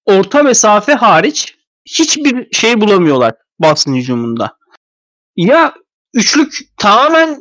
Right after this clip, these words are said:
şeye süpürülüyorlar, e, perimetreye. Yani hakikaten gelip bana on beş tane üçlük atmandan başlıyor maça ortak olman diyor Boston.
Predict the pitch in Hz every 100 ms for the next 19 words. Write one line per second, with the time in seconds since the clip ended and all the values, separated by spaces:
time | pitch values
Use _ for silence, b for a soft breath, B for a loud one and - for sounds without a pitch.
0 | - - 262 269 269 311 _ 220 202 -
1 | 226 240 240 240 233 277 - - _ -
2 | 170 175 202 196 208 202 196 190 311 -
3 | _ - 139 180 208 208 - 247 254 _
4 | B _ _ _ - 254 214 233 _ -
5 | - _ _ 202 196 196 233 226 233 202
6 | 175 185 208 247 - 233 208 202 202 220
7 | 214 180 165 160 147 143 165 147 156 156
8 | 156 143 135 131 135 123 120 - 320 440